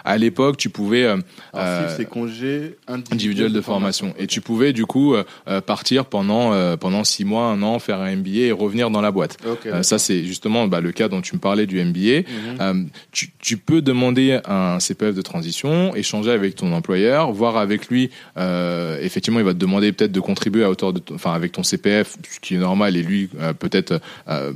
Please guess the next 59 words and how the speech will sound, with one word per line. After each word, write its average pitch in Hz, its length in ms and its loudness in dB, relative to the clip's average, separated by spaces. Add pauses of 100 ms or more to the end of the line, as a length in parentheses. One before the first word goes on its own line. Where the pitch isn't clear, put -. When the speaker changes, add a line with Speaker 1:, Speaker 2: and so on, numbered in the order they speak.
Speaker 1:
placer 98 300 2
le 98 120 4
reste. 131 340 0 (280)
Euh, 92 200 -2
mais 98 140 0
ça, 98 160 0 (240)
tout 190 180 -4
est 170 40 2
négociable, 143 480 2
en 110 40 -4
fait. - 360 -8
Tout 120 40 -16
est - 20 -14
Speaker 2:
D'accord. 135 280 -2
Speaker 1:
négociable. 120 540 0 (320)
Après, 147 440 0 (240)
sur - 220 -2
cette 113 180 -2
particularité-là, 117 720 0
c'est 123 140 -2
que 107 160 -2 (480)
quand 127 160 0
c'est 123 200 0
long, 147 320 0 (280)
euh, 98 320 -2
forcément, 135 460 0
on - 20 2
va 123 120 2
se - 40 -4
poser 123 240 2
la 127 100 2
question 127 280 0
de : 120 200 2
est-ce 110 260 -4
que 147 100 -2
tu 147 220 -2
vas 123 400 2
te 120 120 -2
former 127 360 0
pour - 160 -4
partir - 640 -2
ou 120 200 4
est-ce 127 120 0
que 156 80 4
Speaker 2:
Hmm. - 40 -6
Speaker 1:
tu - 120 -2
vas 120 100 4
te - 60 -8
former 131 280 0
pour 101 260 -2
revenir 131 520 0
et 110 140 2
Speaker 2:
Hmm. 110 60 2
Speaker 1:
nous 107 200 2
apporter 117 300 0
tes 120 80 2
compétences ? 113 420 0
Donc, 98 160 -4
euh, - 40 -4